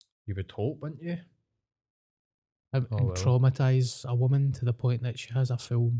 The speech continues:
Speaker 2: mental breakdown.
Speaker 1: Aye. Oh, well. Bye, Jack.
Speaker 2: Bad boy.
Speaker 1: Naughty.
Speaker 2: So there we go. He needs some cold water therapy.
Speaker 1: Get down to us, Jack.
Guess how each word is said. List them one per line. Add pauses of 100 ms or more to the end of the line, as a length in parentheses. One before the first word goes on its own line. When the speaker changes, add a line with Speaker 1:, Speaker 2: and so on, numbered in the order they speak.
(120)
Speaker 2:
mental
breakdown.
Speaker 1:
Aye. (180)
Oh,
well. (640)
Bye,
Jack. (1120)
Speaker 2:
Bad
boy. (1040)
Speaker 1:
Naughty. (480)
Speaker 2:
So
there
we
go. (480)
He
needs
some
cold
water
therapy. (1040)
Speaker 1:
Get
down
to
us,
Jack.